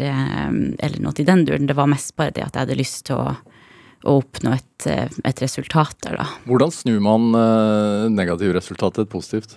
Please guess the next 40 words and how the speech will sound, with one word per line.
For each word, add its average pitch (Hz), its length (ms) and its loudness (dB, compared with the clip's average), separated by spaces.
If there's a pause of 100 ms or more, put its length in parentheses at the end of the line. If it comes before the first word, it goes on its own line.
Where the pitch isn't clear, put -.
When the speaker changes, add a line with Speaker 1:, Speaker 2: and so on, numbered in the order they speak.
(540)
Speaker 1:
I 156 120 4
en 170 100 6
butikk 165 280 2
så - 200 -4
er - 60 0
det 80 100 -4
veldig - 240 -4
enkelt. - 720 -8
<laughs> - 80 -20 (520)
Eh, 180 160 4 (1300)
og 190 100 6
så 196 160 2
kompliserer 185 560 2
man 123 120 2
det 139 100 2
ofte - 260 -2
for 139 160 2
mye, 143 180 4
for 151 140 0
det 147 140 4
å 139 40 0
drive 151 220 4
butikk 196 320 0
er 147 140 2
egentlig 135 240 -4
bare 131 180 0
pluss - 280 -6
og 135 60 -4
minus. - 520 -2
Du - 80 -10
Speaker 2:
Ja. 143 80 0
Speaker 1:
må 147 160 4 (200)
tjene 143 280 0 (120)
penger 139 220 0
på 143 140 -2
de 139 80 0
varene 139 240 2
du 139 40 -2
selger, 160 380 2 (160)
Speaker 2:
Ja. 98 140 -10